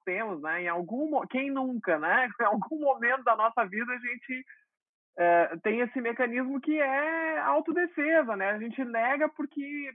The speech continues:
porque, eh, nos faz mal, né? Mas como isso se transforma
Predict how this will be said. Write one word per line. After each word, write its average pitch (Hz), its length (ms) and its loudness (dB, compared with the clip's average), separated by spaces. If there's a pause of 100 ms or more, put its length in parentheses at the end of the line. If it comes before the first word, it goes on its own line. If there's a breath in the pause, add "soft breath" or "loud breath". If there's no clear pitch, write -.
porque, 247 680 -12 (480)
eh, 190 140 6
nos 214 180 0
faz 214 260 6
mal, 180 380 6
né? 180 200 0
Mas 240 260 2
como 320 400 2
isso 302 320 0
se 277 100 -4
transforma 262 800 4